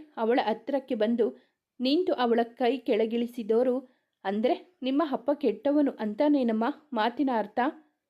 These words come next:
"ಅಯ್ಯೋ, ನಾನು ಹಾಗನ್ನಿಲ್ಲಪ್ಪ." "ಅರ್ಥ ಆಗುತ್ತೆ ಮಗಳೇ,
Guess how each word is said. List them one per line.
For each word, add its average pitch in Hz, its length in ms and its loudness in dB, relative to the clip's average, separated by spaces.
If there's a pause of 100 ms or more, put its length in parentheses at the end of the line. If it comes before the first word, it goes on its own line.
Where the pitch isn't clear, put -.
(260)
"ಅಯ್ಯೋ, 240 240 2 (180)
ನಾನು 320 160 2
ಹಾಗನ್ನಿಲ್ಲಪ್ಪ." 277 840 0 (2250)
"ಅರ್ಥ 226 300 0
ಆಗುತ್ತೆ 269 320 0
ಮಗಳೇ, 226 500 0